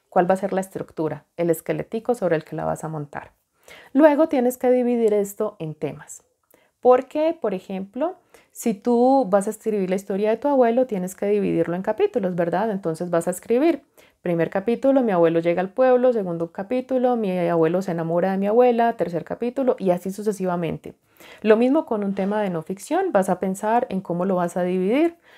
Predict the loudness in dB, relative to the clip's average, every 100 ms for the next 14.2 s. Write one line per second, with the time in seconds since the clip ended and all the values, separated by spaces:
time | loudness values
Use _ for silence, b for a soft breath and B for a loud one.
0 | b 0 2 4 4 4 2 0 0 0
1 | 2 0 0 0 2 2 0 -2 -4 -2
2 | -2 -2 -2 -2 -2 -6 -6 -6 -6 -8
3 | -12 -18 b b b -6 -2 0 2 0
4 | 0 0 0 2 0 0 -2 -2 -2 0
5 | -2 -2 -2 -2 -2 0 0 2 0 -2
6 | -4 -4 -8 -10 -6 -4 -4 -4 -2 2
7 | 2 2 0 -6 -6 -2 -2 -2 -4 -8
8 | -6 -4 -2 -4 -6 -6 -4 -2 -2 -2
9 | -4 -6 -4 -4 -8 _ b b b b
10 | b b b _ _ _ _ _ _ -20
11 | -20 _ _ _ 4 8 8 6 2 0
12 | _ _ -4 -2 2 2 0 0 0 0
13 | 4 6 4 4 4 4 2 -2 -2 0
14 | -2 -4